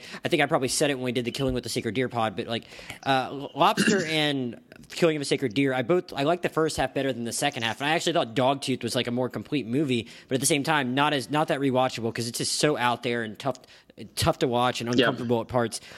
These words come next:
Speaker 1: But, like, here, it was, like, definitely, like, the m-, most complete Yorgos film yet. I'm regretting not having it in my top ten. It's, like,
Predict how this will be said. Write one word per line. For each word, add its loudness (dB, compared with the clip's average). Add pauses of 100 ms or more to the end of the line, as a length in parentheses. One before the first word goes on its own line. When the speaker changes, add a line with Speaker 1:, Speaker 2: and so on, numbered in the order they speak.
(100)
Speaker 1:
But, 2
like, 2
here, 4
it 2
was, -2
like, -6
definitely, 0
like, -2
the -4
m-, -4
most 2
complete -4
Yorgos 0
film 0
yet. 0
I'm 0
regretting 2
not 2
having -2
it -2
in -4
my -2
top -2
ten. -4
It's, -8
like, -6